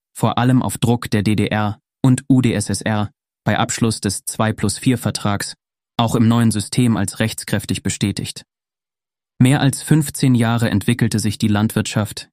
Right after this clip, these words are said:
im Gegensatz zu praktisch allen anderen Wirtschaftszweigen, dank der großen, stark industrialisierten Agrarbetriebe sehr gut und kann als später Erfolg der D D R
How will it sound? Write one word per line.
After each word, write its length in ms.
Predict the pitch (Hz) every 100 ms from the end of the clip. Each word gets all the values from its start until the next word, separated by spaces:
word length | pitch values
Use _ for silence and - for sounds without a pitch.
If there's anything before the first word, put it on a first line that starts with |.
| _
im 140 | 113
Gegensatz 580 | 110 113 110 104 104 -
zu 140 | - 107
praktisch 480 | - 104 110 - -
allen 280 | 113 110 101
anderen 460 | 110 110 104 101
Wirtschaftszweigen, 960 | 110 110 - - - - 117 107 107 107 - - -
dank 220 | - 117 117
der 120 | 101
großen, 520 | 104 113 117 - 104
stark 400 | - 117 110 110
industrialisierten 960 | 117 107 - 113 101 98 107 113 - 98
Agrarbetriebe 760 | 95 104 107 104 - 110 101
sehr 220 | 98 104
gut 320 | 101 107 107 - _ _
und 140 | - 107
kann 180 | 120
als 200 | 110 113
später 400 | - 120 127 143
Erfolg 400 | 120 107 120 123
der 100 | 120
D 120 | 110 104
D 120 | 107
R 240 | 110 113